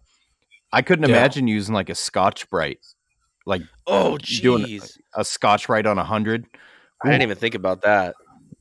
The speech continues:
Speaker 1: Yeah.
Speaker 3: That would be
Speaker 1: Yeah.
Speaker 3: sketch, man.
Speaker 1: I knew that because we talked about leather belts, and leather belts
Speaker 2: Yes.
Speaker 1: shouldn't be run at full speed. Yeah.
Speaker 2: I was just gonna say,
Speaker 1: I mean,
Speaker 2: that's
Speaker 1: you
Speaker 2: one of the
Speaker 1: probably
Speaker 2: reasons why I
Speaker 1: could,
Speaker 2: wanna
Speaker 1: but
Speaker 2: get it.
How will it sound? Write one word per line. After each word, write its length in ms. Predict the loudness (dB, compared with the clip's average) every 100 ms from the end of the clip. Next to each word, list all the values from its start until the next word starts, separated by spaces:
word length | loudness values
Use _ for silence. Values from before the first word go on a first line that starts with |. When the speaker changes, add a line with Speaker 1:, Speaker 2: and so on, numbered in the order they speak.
| _
Speaker 1:
Yeah. 320 | -4 -2 -2 -4 _ _ -20 _ _ _ _
Speaker 3:
That 260 | -4 0 0
would 120 | -2
be 120 | -6 -6
Speaker 1:
Yeah. 160 | 0 2
Speaker 3:
sketch, 300 | 2 -2 -8
man. 380 | -8 -8 -8 -12 _ _ -18 _ _
Speaker 1:
I 120 | 4 6
knew 160 | 6
that 240 | 6 6 4
because 260 | 0 -2
we 80 | -2
talked 280 | 0 0 0
about 200 | 0 0
leather 320 | 2 2 2
belts, 640 | 0 -2 -8 -12 -16 -16 -16 _ -12
and 200 | -6 -2
leather 240 | 0 2
belts 240 | 2 0 0
Speaker 2:
Yes. 40 |
Speaker 1:
shouldn't 340 | -4 -2 -4 -6
be 120 | -2
run 240 | 0 0
at 160 | 0 -6 _ -10
full 140 | -8
speed. 440 | -8 -6 -4 -4 -4
Yeah. 340 | -4 -2 -2 -6 _ _ _ _ _ _ _ -12
Speaker 2:
I 60 | -8
was 120 | -6
just 120 | -6
gonna 140 | -4 -4
say, 200 | 2 4
Speaker 1:
I 20 |
mean, 140 | 4
Speaker 2:
that's 20 |
Speaker 1:
you 60 | 4
Speaker 2:
one 80 | 4
of 60 |
the 40 | 4
Speaker 1:
probably 20 |
Speaker 2:
reasons 240 | 2 0 4
why 100 | 4
I 20 |
Speaker 1:
could, 40 |
Speaker 2:
wanna 160 | 4 -4
Speaker 1:
but 20 |
Speaker 2:
get 180 | -2 -4
it. 180 | -6